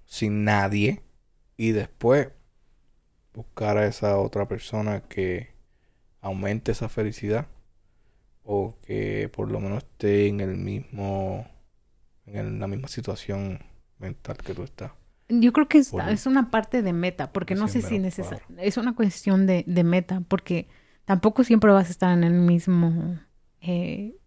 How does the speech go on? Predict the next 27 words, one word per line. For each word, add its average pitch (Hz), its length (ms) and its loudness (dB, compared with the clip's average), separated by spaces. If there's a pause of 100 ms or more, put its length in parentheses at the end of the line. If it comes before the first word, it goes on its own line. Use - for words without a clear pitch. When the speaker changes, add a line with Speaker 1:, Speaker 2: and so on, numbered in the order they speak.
Speaker 2:
nivel 180 320 4
mental. 170 540 0
No, 190 360 6
yo 196 180 6
te 185 120 -2
lo 165 140 -4
decía, 185 640 -2
um, - 100 -16
Speaker 1:
Exacto. 175 260 -4
Speaker 2:
hace 180 180 -6
unos 170 260 -2
días. 214 340 -8 (600)
Una 196 220 6
de 202 80 4
las 175 220 -2
cosas 175 420 -6
que, - 300 -4 (480)
que 165 680 2
yo 185 280 2
en 202 80 0
lo 180 100 -4
personal 170 540 0
he 175 80 0
sentido 170 640 0 (720)
que 170 80 2
a 160 60 6
veces 180 480 0